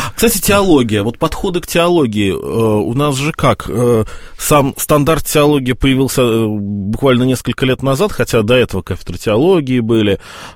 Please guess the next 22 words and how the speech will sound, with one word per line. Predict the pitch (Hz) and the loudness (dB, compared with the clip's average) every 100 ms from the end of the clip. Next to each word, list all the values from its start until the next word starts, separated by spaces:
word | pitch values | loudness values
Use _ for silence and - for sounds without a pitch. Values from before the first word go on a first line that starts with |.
| - | -2
но | 104 104 127 | 0 2 2
вот | 123 | 0
стандарт | - 127 123 180 - | 0 -2 0 0 0
появился | 120 107 135 - | 0 0 -2 -2
совсем | 107 - 120 | -4 -2 -2
недавно, | 117 120 107 90 87 | 0 2 2 2 0
и | 87 110 | -4 0
он | 131 135 | 0 0
всё-таки | - 147 - | -2 -4 -2
достаточно | 110 107 120 - 104 | -2 0 -2 -2 -4
сильно | 104 - 151 131 | -6 -2 -2 0
отличается | 101 87 92 120 120 - 101 | -2 -4 -4 -2 -2 -2 -2
от, | 92 - - - - - | -2 -6 -18 -20 -20 -8
э, | - 98 92 | -2 0 0
подходов | 95 - 147 107 - | -2 -2 0 0 -4
к | |
теологии, | - 110 107 117 98 101 98 | 0 2 2 0 0 0 0
э, | 90 82 50 78 82 87 | 0 -2 -4 -6 -4 -4
в | |
западных | 92 107 - 82 87 - | -2 -2 -2 -4 -6 -8
учебных | 73 90 85 80 | -8 -8 -6 -6
заведениях. | 82 80 80 76 71 - | -6 -6 -6 -6 -8 -12